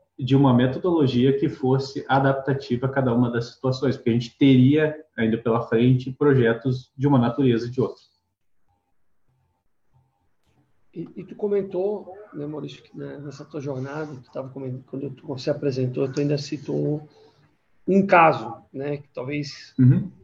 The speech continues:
Speaker 2: a gente pudesse a-, aprofundar um pouquinho mais, conta pra nós um pouquinho do, como é que foi esse processo, né? E aí depois eu queria entender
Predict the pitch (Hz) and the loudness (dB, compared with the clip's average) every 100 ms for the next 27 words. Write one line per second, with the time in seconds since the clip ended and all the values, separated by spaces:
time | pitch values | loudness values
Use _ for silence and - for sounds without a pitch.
0 | _ 131 135 151 156 - 156 - - 175 | _ -12 -10 -2 -2 -2 -12 -12 -10 -6
1 | - 170 156 170 165 - 131 156 143 147 | -4 0 2 2 0 -6 -8 -6 -4 -4
2 | 160 - - _ - _ _ _ _ 214 | -6 -8 -18 _ -20 _ _ _ _ -4
3 | 269 - 294 269 254 233 214 - 226 233 | -4 -2 0 4 2 2 -6 -6 -4 -4
4 | 196 185 - 202 240 - 214 220 - - | -6 -12 -4 -2 -2 -2 0 0 -2 -6
5 | - 127 - 151 185 - - - _ _ | -6 -6 -4 -4 -6 -12 -20 -20 _ _
6 | _ _ 143 151 226 _ _ - 185 208 | _ _ -14 -14 -14 _ _ 4 4 6
7 | 208 220 233 226 220 220 220 180 185 214 | 4 4 0 -4 -4 -2 -2 -2 -2 -4